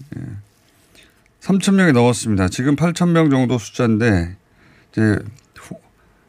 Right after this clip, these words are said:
어, 아마 이 숫자가 한 이 주나 삼 주 후면은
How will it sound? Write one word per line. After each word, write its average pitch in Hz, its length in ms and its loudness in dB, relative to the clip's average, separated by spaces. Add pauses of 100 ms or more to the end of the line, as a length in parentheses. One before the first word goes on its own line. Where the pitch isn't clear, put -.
(200)
어, 101 360 2
아마 127 260 4
이 127 100 2
숫자가 120 720 0 (320)
한 135 180 -2
이 120 160 0
주나 131 200 0
삼 147 260 0
주 131 100 -2
후면은 110 760 0